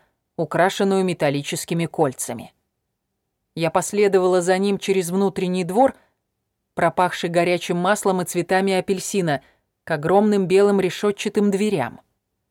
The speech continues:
Музыка ситар эхом отражалась от сапфировых плиток,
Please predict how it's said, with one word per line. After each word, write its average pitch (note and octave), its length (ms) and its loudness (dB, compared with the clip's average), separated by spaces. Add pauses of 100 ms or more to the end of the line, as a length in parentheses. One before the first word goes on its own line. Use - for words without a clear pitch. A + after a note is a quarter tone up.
(280)
Музыка F3+ 440 0
ситар G3+ 520 0 (600)
эхом G3+ 340 2
отражалась F#3 720 2
от G3+ 140 -4
сапфировых E3+ 720 -2
плиток, - 480 -2